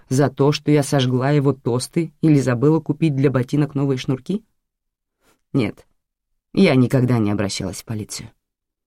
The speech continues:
Я вместо этого пила. Не так, чтобы много, но достаточно, чтобы притупить сознание.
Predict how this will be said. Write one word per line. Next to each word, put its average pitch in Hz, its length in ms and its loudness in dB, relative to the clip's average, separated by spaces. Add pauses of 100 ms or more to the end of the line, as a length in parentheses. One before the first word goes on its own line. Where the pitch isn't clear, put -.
(1080)
Я 208 240 4
вместо 196 320 2
этого 143 280 0
пила. 107 400 -2 (720)
Не 226 140 6
так, 202 220 0
чтобы 131 240 0
много, 208 420 2
но 190 160 2
достаточно, 160 680 0
чтобы 139 280 0
притупить 139 460 0
сознание. 110 560 -4